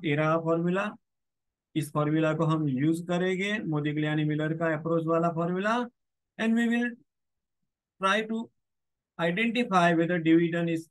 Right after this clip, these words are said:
paid and not paid, will it affect। ये एक ऐसा exercise last class में मैंने लिया था, ये फिर से एक दूसरा exercise बता रहा हूँ। तो चलो, हमें find करना है present value of share, that is P one।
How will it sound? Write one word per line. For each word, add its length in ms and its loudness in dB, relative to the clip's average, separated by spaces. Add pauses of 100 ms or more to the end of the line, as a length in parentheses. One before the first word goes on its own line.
paid 500 0
and 220 -2
not 360 0
paid, 240 0
will 220 0
it 140 -2
affect। 320 -2 (800)
ये 100 2
एक 100 -6 (180)
ऐसा 200 -2
exercise 400 -4
last 240 0
class 220 -2
में 100 0
मैंने 200 2
लिया 320 2
था, 100 -2
ये 120 0
फिर 200 -4
से 180 -6
एक 100 -6
दूसरा 240 0
exercise 460 -6
बता 260 -2
रहा 120 -4
हूँ। 160 -14 (1400)
तो 60 0
चलो, 220 2
हमें 260 2
find 280 2
करना 240 2
है 160 0 (160)
present 380 0
value 260 4
of 140 -4
share, 300 -2 (1040)
that 180 -2
is 160 0 (120)
P 140 -2
one। 260 2